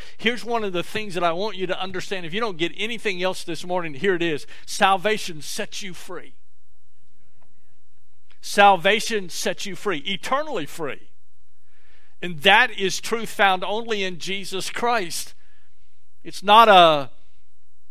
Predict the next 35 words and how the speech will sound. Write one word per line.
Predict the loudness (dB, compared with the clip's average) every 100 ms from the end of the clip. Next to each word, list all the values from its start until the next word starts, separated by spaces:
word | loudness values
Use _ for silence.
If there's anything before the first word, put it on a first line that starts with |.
| -6 -6
"Well, | 2 4 4 0
maybe | 0 4 4 4
you'll | 0 4 4
be | 4 0 -2
free, | 0 2 2 0
maybe | -4 -2 0 0 0
you'll | 0
experience." | 0 -4 -4 -4 0
No, | 4 4 2 -4 0
it | 0
is | 0 -2
the | -2
truth. | -2 -2 -2
When | -4 -2
you |
look | 0 0
at | -2
verse | -2 -2 -2
seven | -2 0 0 -2 -4 -6 -6 -2
of | -2 2
Romans | 2 2 0 0
chapter, | 0 0 0 -2 -4
uh, | -6 0
chapter | 2 2 0
number | -2 -2
six, | -2 -4 -4
notice | -2 -2 -2
what | -4 -4
it |
says. | 0 0 0
"For | -2
he | -2 -2 0
who | 2
has | 2 0
died | 2 4 6 4